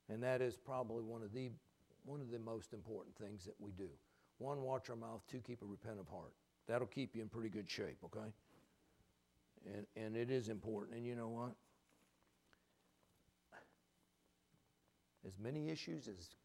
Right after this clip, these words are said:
King David had, he kept those two things. And it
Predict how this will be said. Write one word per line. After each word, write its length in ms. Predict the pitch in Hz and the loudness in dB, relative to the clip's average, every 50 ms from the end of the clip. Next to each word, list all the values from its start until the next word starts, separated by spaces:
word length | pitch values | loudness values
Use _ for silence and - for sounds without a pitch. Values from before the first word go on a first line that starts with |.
| - - - - - - | -20 -20 -20 -20 -18 -4
King 240 | - 165 156 143 135 | 0 2 2 6 8
David 300 | 147 151 156 139 143 147 | 8 8 8 6 4 2
had, 240 | 160 160 160 156 151 - - - - _ - - _ _ - - _ _ - - - - - _ - - - | 4 2 2 0 -2 -8 -16 -20 -20 _ -20 -20 _ _ -20 -20 _ _ -20 -20 -20 -20 -20 _ -20 -8 -4
he 80 | - 127 | -4 -2
kept 300 | - 147 147 139 - - | 2 2 0 0 2 0
those 180 | 143 143 139 | 0 0 0
two 200 | - - 160 151 | 0 -4 -4 -4
things. 380 | 131 147 147 160 131 98 98 - - - - _ _ - - - _ _ _ _ _ _ _ _ _ _ _ _ _ _ _ _ _ _ _ _ - | -2 -2 -2 -2 -2 -2 -4 -6 -10 -16 -20 _ _ -20 -20 -20 _ _ _ _ _ _ _ _ _ _ _ _ _ _ _ _ _ _ _ _ -6
And 100 | 101 107 | -4 -2
it 120 | 117 - | -2 -4